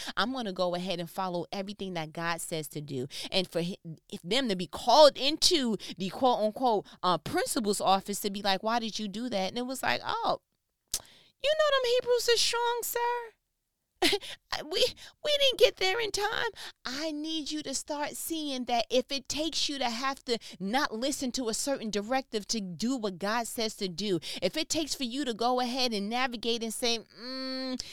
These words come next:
yeah, I, I know that they said she can only help me with the birth, but I'ma go ahead and hide this for as long as I can hide it. I'ma go ahead and protect this for as long as I can protect it.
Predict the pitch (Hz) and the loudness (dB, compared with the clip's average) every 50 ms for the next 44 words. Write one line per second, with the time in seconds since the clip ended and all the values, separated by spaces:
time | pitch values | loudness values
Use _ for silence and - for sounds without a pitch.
0 | - - 185 175 170 202 262 302 294 294 302 302 302 302 311 302 117 139 - 226 | -14 -12 -10 -8 -6 -4 0 2 4 6 6 6 6 6 4 2 2 2 2 2
1 | 277 294 277 233 - - - - 277 302 302 302 294 302 320 349 359 330 339 330 | 2 0 -4 -8 -12 -12 -2 0 0 2 2 2 4 4 4 4 6 6 6 6
2 | 330 - 330 339 339 - - - 339 330 330 339 339 330 - - _ - - 214 | 6 6 2 -2 -2 -2 -2 0 4 4 6 6 6 4 2 -2 _ -12 -10 -10
3 | 202 190 135 - - 214 - - - 320 - 311 302 - - 311 302 302 285 269 | -10 -12 -14 -8 -4 0 2 2 2 2 2 0 0 0 0 0 2 0 2 2
4 | 330 311 - 285 285 269 285 269 - 269 233 214 262 285 302 311 269 - 233 240 | 0 0 0 -2 -4 -4 -4 -2 -2 -2 2 4 6 6 6 4 4 2 2 4
5 | 262 320 320 277 233 277 277 269 269 269 269 277 233 240 208 214 269 269 277 277 | 4 4 2 0 0 2 2 2 2 0 0 -2 -2 -4 -2 2 2 2 2 2
6 | 240 - 269 277 - - - 220 226 226 214 214 202 - - 208 208 247 277 262 | -2 -4 -6 -6 -6 -6 -4 -4 -2 0 0 -2 -2 -2 -4 -4 -2 -2 -2 -4
7 | 226 269 262 254 - 226 208 196 254 269 269 269 262 277 285 - - - - - | -4 -4 -4 -4 -4 -6 -8 -4 -4 -4 -2 -2 -2 -4 -4 -4 -6 -8 0 2
8 | 240 294 311 294 240 262 262 254 269 247 277 269 240 - - 196 - - - 269 | 4 4 4 2 2 4 4 4 4 2 2 0 0 -2 -4 -4 -2 0 0 0
9 | 285 - - 269 262 - - 220 220 214 254 254 262 247 226 - 247 240 - 226 | -2 -2 -4 -4 -4 -2 -2 -4 -2 -2 -2 -2 -2 -2 -4 -4 -4 -4 -4 -6
10 | - 226 - - 254 269 269 - - 269 285 262 | -8 -8 -6 -2 -2 -2 -2 -2 -2 -2 -2 -2